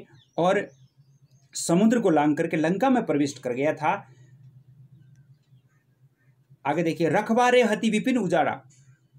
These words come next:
और उस वानर ने, रखवारे यानी रक्षक, हति यानी मार दिए, विपिन यानी बाघ, उजाड़ा यानी उजाड़ दिया, और उस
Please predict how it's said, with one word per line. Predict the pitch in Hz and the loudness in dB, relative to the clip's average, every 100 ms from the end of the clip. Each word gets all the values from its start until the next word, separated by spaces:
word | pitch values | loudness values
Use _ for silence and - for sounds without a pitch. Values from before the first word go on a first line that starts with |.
| _ _ - | _ _ -2
और | 214 233 | 2 2
उस | 202 - | 0 -2
वानर | 160 151 185 | 0 2 2
ने, | 147 175 - _ _ _ - - _ - | 0 -4 -8 _ _ _ -20 -20 _ -6
रखवारे | 180 202 202 185 | -4 0 0 2
यानी | 156 180 | 0 0
रक्षक, | 160 - 180 175 156 | -4 -4 -6 -6 -6
हति | 151 196 147 | -4 0 2
यानी | 147 214 220 | 2 -2 -4
मार | 131 143 156 | -2 0 2
दिए, | 143 131 - - - | 2 2 0 -10 -8
विपिन | 127 180 202 | -4 -2 0
यानी | 196 185 | -2 -2
बाघ, | 139 151 175 139 | 0 0 -2 -4
उजाड़ा | 139 156 | -2 0
यानी | 156 165 | 0 -2
उजाड़ | 113 101 | -2 -4
दिया, | 95 87 - _ _ _ - | -6 -12 -14 _ _ _ -4
और | 208 240 | 2 2
उस | 233 220 | 2 -2